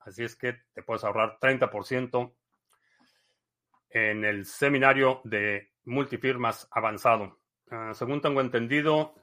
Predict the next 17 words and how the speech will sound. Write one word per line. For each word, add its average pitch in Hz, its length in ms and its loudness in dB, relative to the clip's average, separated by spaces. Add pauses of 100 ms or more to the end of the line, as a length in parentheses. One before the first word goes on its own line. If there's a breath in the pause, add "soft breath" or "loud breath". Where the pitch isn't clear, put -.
(140)
eh, 104 240 -12
ciudadanos 120 540 -2
de 117 60 -4
Estados 127 260 -2
Unidos 127 180 -4
que - 60 -14
están 120 280 -4
físicamente 127 520 -6
en 120 80 -4
otro 123 200 -10
país 127 320 -4
exentos 123 500 -8
por 110 140 -14
los 104 140 -12
primeros 117 380 -8
cien 107 260 -8
mil 147 400 -4